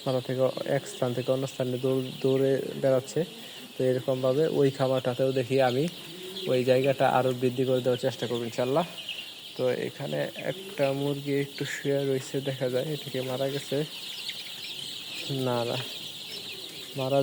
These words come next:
যায়নি। তো মারা যাবার মতো অবস্থা, এই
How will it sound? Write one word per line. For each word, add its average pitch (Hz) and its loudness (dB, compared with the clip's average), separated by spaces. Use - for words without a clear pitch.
যায়নি। 135 6
তো 156 -4
মারা 147 4
যাবার 147 2
মতো 143 0
অবস্থা, 147 8
এই 139 0